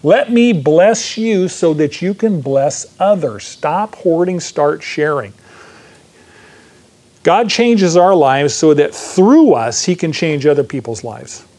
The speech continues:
Changed people change people. So my challenge today is, ask yourself, "God, what is it you want me to be doing? Where is it you want me to be working?" And many of you in this room are already busy.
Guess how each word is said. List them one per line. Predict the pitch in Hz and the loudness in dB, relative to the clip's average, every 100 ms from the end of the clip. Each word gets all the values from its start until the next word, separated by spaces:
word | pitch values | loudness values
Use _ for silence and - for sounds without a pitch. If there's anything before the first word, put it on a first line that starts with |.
| _ _ _ _ _ _ _ _ _ - | _ _ _ _ _ _ _ _ _ -12
Changed | - 208 240 285 269 - - | -4 -2 0 0 0 -4 -6
people | - 220 208 160 | -2 -2 2 0
change | - 170 160 151 - | 0 -4 -2 -4 -4
people. | 160 139 120 | -4 -2 -4
So | 110 156 | -6 -4
my | 151 | -2
challenge | 139 - 285 320 202 151 - | -2 -4 -2 0 0 -2 -4
today | 143 143 147 143 | 0 2 4 4
is, | 143 143 - - - - - _ _ - | 4 2 -6 -20 -20 -20 -20 _ _ -4
ask | 170 233 - - | 0 0 0 0
yourself, | 156 - 151 131 | 0 2 2 0
"God, | 120 170 196 247 240 - _ | 0 2 2 2 0 -8 _
what | 139 147 196 240 220 | -2 2 2 2 0
is | 202 175 | 0 0
it | 175 | -4
you | 170 165 | -4 -4
want | 156 151 156 | -4 -6 -4
me | 143 | -4
to | 135 | -4
be | 127 | -8
doing? | 117 139 113 95 - - | -6 -6 -6 -14 -20 -4
Where | 131 170 220 | 2 4 6
is | 226 190 | 6 4
it | 190 160 | 0 -2
you | 190 | -4
want | 175 165 | -4 -2
me | 151 | 0
to | 143 | 2
be | |
working?" | 143 147 143 | 2 0 -2
And | - 143 147 | -8 -6 0
many | 170 240 285 254 | 2 2 2 2
of | 233 | 2
you | 208 226 | 4 2
in | 208 | 4
this | 190 175 | 2 0
room | - 196 160 | 2 2 2
are | 139 165 | 2 4
already | 170 165 156 | 4 4 4
busy. | 139 151 123 | 2 0 -2